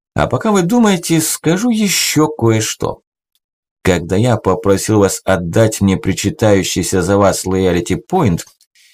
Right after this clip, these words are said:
я сказал, что вам, возможно, пригодится человек в С Б, который к вам имеет хорошее расположение. Я оказался прав. Вы помогли мне,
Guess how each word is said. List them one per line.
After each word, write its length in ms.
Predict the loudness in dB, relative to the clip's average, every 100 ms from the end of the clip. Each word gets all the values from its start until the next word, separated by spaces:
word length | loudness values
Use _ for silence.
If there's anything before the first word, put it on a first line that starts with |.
| _ -2
я 360 | 0 2 0
сказал, 500 | -2 -6 -4 0 0
что 220 | -2 -2
вам, 220 | 0 2 2
возможно, 640 | 0 0 0 0 0 0
пригодится 960 | -2 0 0 0 -2 -4 -6 -6 -6 -4
человек 500 | -2 0 2 0 -2
в 100 | 0 0
С 140 | -2
Б, 360 | -2 -2 -2 -6 _ _ -4
который 520 | -4 -2 -4 -2 -2
к 100 | 0
вам 180 | 0 0
имеет 480 | 2 2 2 0 -2
хорошее 640 | -2 0 2 2 0 -2
расположение. 840 | -2 -4 -2 -2 0 -2 -2 -8 -12 _ _ _ _ -2
Я 200 | 0 0
оказался 600 | -2 -2 0 -2 -2 -6
прав. 400 | -4 -4 -4 -12 _ _ _ _ -20 -20 -20 -4
Вы 380 | 0 2 0 0
помогли 440 | 0 0 0 0
мне, 460 | 0 2 2 0